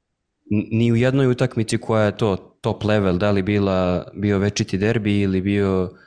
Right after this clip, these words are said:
bila utakmica u Evropi, nije bilo nikakvih takvih poraza koji pokazuju slabost karaktera. I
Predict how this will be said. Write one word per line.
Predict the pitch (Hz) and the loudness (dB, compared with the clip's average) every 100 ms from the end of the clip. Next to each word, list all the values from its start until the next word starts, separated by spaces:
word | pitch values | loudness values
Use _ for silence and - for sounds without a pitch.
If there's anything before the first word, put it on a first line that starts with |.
| _ _ _ _ | _ _ _ _
bila | 107 104 | -2 0
utakmica | 101 107 107 98 98 | 0 -2 -2 -2 0
u | |
Evropi, | 98 113 117 | 2 0 0
nije | 120 | 2
bilo | 123 120 | 2 2
nikakvih | 123 123 107 104 | 2 0 -2 -4
takvih | - 117 - 123 - | -2 -2 0 -4 -2
poraza | 131 123 107 | 0 2 0
koji | 107 107 | 0 -2
pokazuju | 107 - 113 120 110 | -2 -2 0 0 0
slabost | 117 107 98 | -2 -2 -2
karaktera. | - 95 95 - 92 82 | -2 -2 -2 -2 0 2
I | 87 | 2